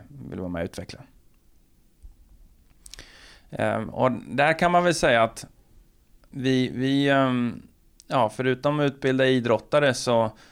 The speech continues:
har vi gjort ganska stora utbildningsinsatser, eh, för klubbdirektörer, både inom fotboll och hockey. Och det som har kommit fram där är ju det här att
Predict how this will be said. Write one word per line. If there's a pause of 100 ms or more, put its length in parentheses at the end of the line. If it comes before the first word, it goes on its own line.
(120)
har
vi
gjort
ganska
stora
utbildningsinsatser, (320)
eh,
för
klubbdirektörer, (320)
både
inom
fotboll
och
hockey. (640)
Och
det
som
har
kommit
fram
där
är
ju
det
här (320)
att